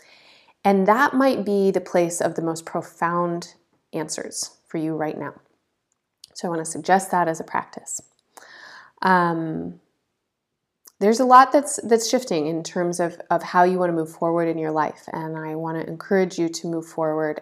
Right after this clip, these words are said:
as a sacred being who recognizes and collaborates with,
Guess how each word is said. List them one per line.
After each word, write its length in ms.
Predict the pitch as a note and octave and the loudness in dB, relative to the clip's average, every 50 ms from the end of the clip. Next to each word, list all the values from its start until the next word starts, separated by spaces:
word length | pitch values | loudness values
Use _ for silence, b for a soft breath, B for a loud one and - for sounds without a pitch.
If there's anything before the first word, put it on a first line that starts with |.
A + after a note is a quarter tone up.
| - - | -4 -2
as 360 | D#3+ D#3+ D#3 D#3+ D#3 - - - | -2 -2 -2 -4 -4 -6 -8 -8
a 60 | E3 | -10
sacred 480 | - - F3+ E3 E3+ - E3+ D#3 D#3+ | -8 -6 -6 -8 -6 -8 -8 -8 -8
being 360 | D#3+ - - D3+ D3+ D3 D#3 - - B B B B B B B B B | -8 -8 -8 -6 -6 -8 -10 -12 -14 B B B B B B B B B
who 180 | _ - G3 F3 | _ -4 2 6
recognizes 760 | F#3 A#3 A#3+ - C4 A#3 A3+ G3+ G3 F#3+ F#3+ F#3 F3 F3 F3 - | 8 8 8 8 4 2 2 4 4 2 2 0 0 0 -2 -4
and 300 | - - D#3+ D#3+ D#3 D#3+ - | -4 -4 -4 -4 -4 -6 -8
collaborates 720 | - - E3 D#3+ D#3+ E3+ F3+ F3+ E3+ D#3+ D#3 D#3+ - - - | -8 -6 -2 2 2 4 4 2 2 0 -2 -4 -6 -4 -2
with, 320 | D3+ D#3 D#3 D#3 - | -2 -2 -2 -6 -12